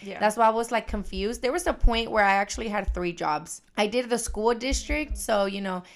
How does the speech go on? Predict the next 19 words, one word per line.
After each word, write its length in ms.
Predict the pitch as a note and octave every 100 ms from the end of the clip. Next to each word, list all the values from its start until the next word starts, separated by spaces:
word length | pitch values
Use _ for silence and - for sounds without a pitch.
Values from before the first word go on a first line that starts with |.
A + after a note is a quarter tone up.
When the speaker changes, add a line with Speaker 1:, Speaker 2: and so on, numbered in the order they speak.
| _
Speaker 2:
it 80 | G3+
was 180 | A3 A3+
a 80 | B3+
school, 460 | - A#3 G#3+ G#3+
so 120 | G#3 G3+
it 80 |
was 120 | G3 G3+
Monday 320 | G3 G3 A3+
through 220 | A3+ C4
Friday 680 | C4 A3 G3+ G3 F#3+ F#3+ G3 - _ -
in 120 | G3
the 100 | A3
morning, 640 | A#3 A3 G#3 G3+ G3 G3+ A3 _ _ -
and 180 | G#3
then 160 | G3+ G3+
I 80 | G3+
would 200 | G#3 G3
do 120 | A3
Chipotle 1000 | G#3+ A#3 A3 - G#3 A3+ A#3+ A#3+ B3 B3+